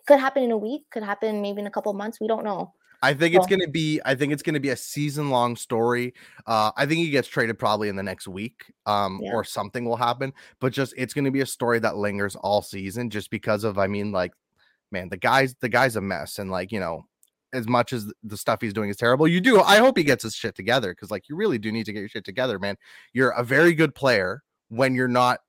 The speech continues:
Speaker 2: being a locker room cancer. Like, just act like it.
Speaker 1: It's
Speaker 2: Just
Speaker 1: wasted
Speaker 2: perform.
Speaker 1: talent, man. He's
Speaker 2: It really
Speaker 1: talented
Speaker 2: is.
Speaker 1: player, so we'll see what happens with that. We also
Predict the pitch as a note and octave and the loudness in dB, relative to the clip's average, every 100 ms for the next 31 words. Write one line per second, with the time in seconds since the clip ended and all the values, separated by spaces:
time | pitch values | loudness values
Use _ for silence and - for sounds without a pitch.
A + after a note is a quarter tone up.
0 | _ A2 B2+ A#2 G#2+ G#2+ A2+ G#2+ A#2 G2+ | _ -6 -2 -2 -2 0 0 0 -2 -6
1 | G2+ A2+ A2 - F2+ G#2 G#2+ G#2+ A#2+ _ | -4 -4 -4 -6 -8 -6 -6 -8 -14 _
2 | _ A#2+ D#3 - G2 F2 E2+ - C#4 D4+ | _ -4 -4 -2 -6 -6 -12 0 0 0
3 | - D4+ - A3+ B3+ F3 F3+ F3 F#3+ G3 | -2 -2 2 2 2 -2 -4 -6 -6 -10
4 | - A#3+ C#3+ C3 F#3 - B3+ - F#3+ E3 | -8 -4 0 2 2 0 -2 2 2 2
5 | - G3+ F3+ G#3+ C#4+ F4+ D4+ A3 A3 A3 | 0 2 2 2 0 0 0 0 -2 -4
6 | G3 F3 E3+ G#3+ A#3+ B3+ A#3+ | -2 -2 2 2 2 2 2